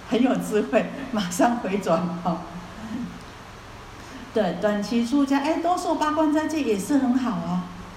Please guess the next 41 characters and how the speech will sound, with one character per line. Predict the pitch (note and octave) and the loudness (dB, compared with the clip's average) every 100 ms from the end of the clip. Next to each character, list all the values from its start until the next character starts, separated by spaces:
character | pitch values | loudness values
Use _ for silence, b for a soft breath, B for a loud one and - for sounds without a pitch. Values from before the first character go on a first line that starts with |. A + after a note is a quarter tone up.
| - - | -16 0
也 | A#3 | 0
是 | A#3 C#4+ | 2 0
种 | D#4+ C4+ | 4 4
这 | C#4 | 4
个 | B3 | 0
善 | B3 C4 A#3+ | 2 2 2
根 | A#3 A#3 | 0 0
啊。 | A3 A3+ B B B B - | 0 -4 B B B B -2
其 | E4 | 0
实 | E4+ E4+ | 2 -2
在 | C#4 E4+ C4+ | 2 4 4
家 | C4+ C4 C4+ | 4 2 2
有 | G#3 F3+ | 0 2
在 | C4 G#3+ | 2 2
家， | G#3 G#3+ G#3+ A#3 - - - - - - - - | 0 0 0 -4 -10 -14 -16 -16 -16 -16 -16 -4
利 | D4 D4 C4+ | 2 6 6
益 | A3+ F#3+ - - - - - - - - - - | 4 -2 -8 -12 -12 -14 -14 -16 -16 -16 -14 -4
很 | A3+ G3 | -2 0
方 | - C4+ C#4 | 4 6 6
便 | C#4+ A3 | 6 0
修， | A3 A3 A3 - | 0 0 0 -2
很 | F3+ - | -2 0
得 | F3 F#3 | 0 2
力 | A#3 A3 | 2 0
的 | F3 D#3 - - - - - - - - - - - - - - - - - - | 0 -2 -2 -14 -16 -16 -18 -18 -18 -18 -18 -18 -18 -18 -18 -16 -16 -16 -4 2
功 | A#3 C4+ | 6 6
德。 | E3 C#3+ - - - - - - | 4 -2 -6 -10 -14 -16 -16 -2
那 | C4 C4+ | 0 0
出 | E4+ E4 | -2 0
家 | D4 D4 | 4 4
呢， | C#4 A#3 A3+ A3+ | 4 2 -2 2
也 | |
有 | B3 A3 - | 2 2 0
出 | B3 | -2
家 | B3 A#3 A3+ | 2 2 2
方 | A#3 A#3 A#3 | 2 2 2
便 | A#3+ G#3+ | 0 -2
修 | G#3+ G#3 | -2 -2
的 | F3 | -4
功 | F#3 F#3 | -2 -2
德。 | F#3 | -2